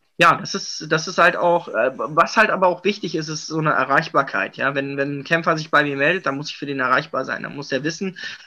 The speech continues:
äh, ich kann Murat anrufen und der kümmert sich dann auch. Das heißt, es kann ja jetzt von heute auf morgen sein, dass Nico mich anruft und sagt,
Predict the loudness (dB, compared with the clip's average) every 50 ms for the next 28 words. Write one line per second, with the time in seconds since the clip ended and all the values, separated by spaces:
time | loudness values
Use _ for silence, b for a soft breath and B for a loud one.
0 | B B 0 2 2 0 0 -2 0 0 0 2 2 0 0 2 2 0 0 0
1 | -2 -2 -4 -6 -8 -8 -8 -12 B B B B _ -2 0 0 0 0 0 0
2 | 2 2 2 0 -2 -4 -4 -4 -4 -4 -6 -8 -6 -4 -4 -2 2 2 2 2
3 | 2 -2 -6 -6 -4 -4 -4 -6 -4 -4 -2 0 2 2 2 0 -2 -2 -4 -4
4 | -2 -2 -2 -2 0 -2 -2 -2 -2 0 0 0 2 2 2 2 2 0 -2 -2
5 | -4 -2 -2 -2 -2 -2 -2 -2 -4 -2 -2 -2 -4 -4 -4 -6 -2 0 0 0
6 | 0 B